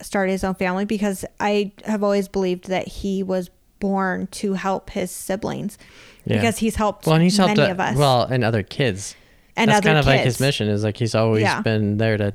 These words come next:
Speaker 2: support and help people
Speaker 1: He's
Speaker 2: and
Speaker 1: always had a passion and
Speaker 2: Yeah.
Speaker 1: mission for youth kids and
Speaker 2: Mm-hmm.
Speaker 1: troubled youth. And
Speaker 2: Troubled youth, yep.
Speaker 1: and he just does so well at it. And so he, he called and said, "Hey, I want Nisa to come down here. I wanna, I wanna put her in school. I wanna help her."
Speaker 2: Mm-hmm.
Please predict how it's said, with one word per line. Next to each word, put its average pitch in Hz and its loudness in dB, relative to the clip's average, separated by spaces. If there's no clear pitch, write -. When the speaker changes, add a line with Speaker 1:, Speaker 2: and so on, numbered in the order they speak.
Speaker 2:
support 107 -2
and 98 -4
help 110 -2
people - -8
Speaker 1:
He's 294 4
Speaker 2:
and - 6
Speaker 1:
always 262 4
had 233 2
a 208 0
passion 208 0
and 190 0
Speaker 2:
Yeah. 120 4
Speaker 1:
mission 190 2
for 196 -4
youth 196 -2
kids 156 -2
and 190 2
Speaker 2:
Mm-hmm. 120 2
Speaker 1:
troubled 185 0
youth. 185 -2
And - -4
Speaker 2:
Troubled 123 2
youth, 117 0
yep. 120 -4
Speaker 1:
and 226 4
he 226 2
just 226 -2
does 233 0
so 202 0
well 190 2
at 170 0
it. 151 -4
And 226 0
so 240 2
he, 277 0
he 294 -2
called 220 -2
and 202 -2
said, 202 -2
"Hey, 294 0
I 262 2
want 226 0
Nisa 220 -2
to 208 -4
come 196 -2
down 214 0
here. 302 -2
I - -4
wanna, 190 -2
I 196 -4
wanna 185 -2
put 196 -6
her 180 -2
in 175 -4
school. 190 -2
I 233 0
wanna 180 -2
help 180 -2
her." 214 0
Speaker 2:
Mm-hmm. 139 2